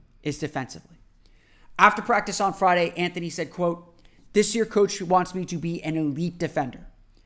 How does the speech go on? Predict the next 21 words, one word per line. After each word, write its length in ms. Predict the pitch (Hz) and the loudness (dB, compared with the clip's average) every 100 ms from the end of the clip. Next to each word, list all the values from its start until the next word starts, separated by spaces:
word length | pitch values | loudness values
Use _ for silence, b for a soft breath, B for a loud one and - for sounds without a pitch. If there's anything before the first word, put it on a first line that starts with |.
| b b b - | b b b 4
I 120 | 165 | 6
don't 200 | 202 208 | 6 4
think 140 | 208 202 | 2 4
I 80 | |
was 180 | 185 185 | 2 2
the 60 | 185 | 0
best 260 | 175 170 | 0 0
defender 380 | 156 - 160 160 | -2 -2 0 0
last 320 | 151 143 135 | 0 -2 -4
year. 100 | - | -6
My 220 | 147 160 208 | 0 4 4
goal 260 | 208 208 | 6 4
this 240 | 185 175 170 | 4 -2 -2
year 280 | 151 143 b b b - | -4 -4 b b b -12
is 80 | |
to 40 | 160 | -8
become 200 | 151 151 | -8 -6
a 40 | |
much 300 | 147 156 156 | -4 -4 -4
better 200 | 151 139 | -6 -6
defender. 500 | - 135 110 - - | -8 -10 -10 -12 -18